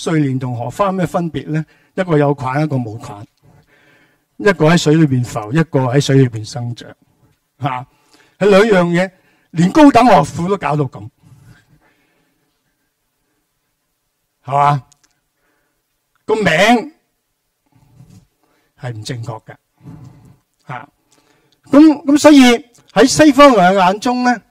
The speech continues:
係要解剖。所以而家 Hong Kong U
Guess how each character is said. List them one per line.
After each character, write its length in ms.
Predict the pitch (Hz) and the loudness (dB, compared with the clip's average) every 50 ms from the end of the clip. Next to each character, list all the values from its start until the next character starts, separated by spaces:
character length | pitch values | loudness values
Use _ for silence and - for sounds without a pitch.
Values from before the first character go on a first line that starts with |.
| _ _ _ _ | _ _ _ _
係 80 | - 147 | -2 0
要 100 | 160 175 | 0 0
解 240 | 170 - 135 135 156 | 0 -4 -4 -2 0
剖。 80 | 185 220 | 0 0
所 140 | - 269 277 | 2 2 2
以 200 | 269 196 151 143 | 2 2 0 -2
而 20 | |
家 280 | 156 220 233 240 233 233 _ _ _ _ _ _ _ | 0 2 2 0 0 -2 _ _ _ _ _ _ _
Hong 140 | - 226 240 | -2 0 0
Kong 120 | 247 240 | 0 0
U 340 | 240 240 247 247 240 440 | -2 -2 -4 -6 -6 -10